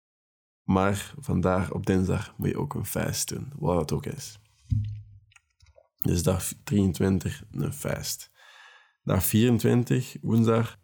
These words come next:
gaan we onze invitations managen. Ik denk dat je nu wel door hebt gedurende heel deze break-up, hè, ga je, of ga je gezien hebben van, oké, nu... Ik krijg heel veel invitations van mijn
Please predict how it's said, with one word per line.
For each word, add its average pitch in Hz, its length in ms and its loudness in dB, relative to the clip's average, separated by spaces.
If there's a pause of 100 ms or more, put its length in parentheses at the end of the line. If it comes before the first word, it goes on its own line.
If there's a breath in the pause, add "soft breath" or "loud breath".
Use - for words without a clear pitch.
gaan 104 280 4
we 98 180 4
onze 98 300 4
invitations 95 920 4
managen. 85 640 0 (840)
Ik 101 80 -2
denk 104 140 6
dat 101 80 6
je 98 60 6
nu 104 120 6
wel 107 180 6
door 104 180 6
hebt 120 240 2
gedurende 101 420 4
heel 98 180 6
deze 104 380 4
break-up, 104 720 2
hè, 104 280 0 (100)
ga 107 140 0
je, 92 260 2
of 98 120 -4
ga - 140 0
je 92 140 4
gezien 90 300 2
hebben 107 280 4
van, 92 240 4
oké, - 200 -2
nu... 95 540 4 (640 soft breath)
Ik - 120 -8
krijg 92 260 -2
heel 95 160 6
veel 92 160 2
invitations 92 760 0
van 87 460 -2
mijn 82 440 -2